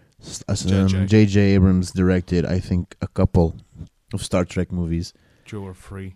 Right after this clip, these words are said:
Speaker 1: Uh, and J J Abrams is on his way to direct two Star Wars movies.
Speaker 2: Yeah.
Speaker 1: So I think it's kind of comparable on, at least on the approach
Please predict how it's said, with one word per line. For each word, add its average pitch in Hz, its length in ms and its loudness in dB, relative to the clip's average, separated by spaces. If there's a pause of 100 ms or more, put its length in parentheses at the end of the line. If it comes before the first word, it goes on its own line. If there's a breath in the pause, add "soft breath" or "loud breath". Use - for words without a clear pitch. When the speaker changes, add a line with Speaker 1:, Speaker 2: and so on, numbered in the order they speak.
(240)
Speaker 1:
Uh, 92 840 0 (140)
and 104 420 2
J 101 120 2
J 95 140 -2 (100)
Abrams 90 400 -2
is 87 200 -4
on 90 160 -2
his 85 180 -4
way 87 160 0
to 87 140 -4
direct 80 560 -2 (100)
two 90 220 -2
Star 80 260 -2
Wars 80 220 -4
movies. 80 380 -10 (180)
Speaker 2:
Yeah. 90 380 -18
Speaker 1:
So - 140 -2
I 95 60 4
think 92 220 -2
it's - 180 -8
kind 92 180 -2
of 87 120 -4
comparable 85 680 0 (460)
on, 85 560 0 (320)
at 95 100 -2
least 107 180 2
on 101 120 4
the 98 80 4
approach 92 560 -2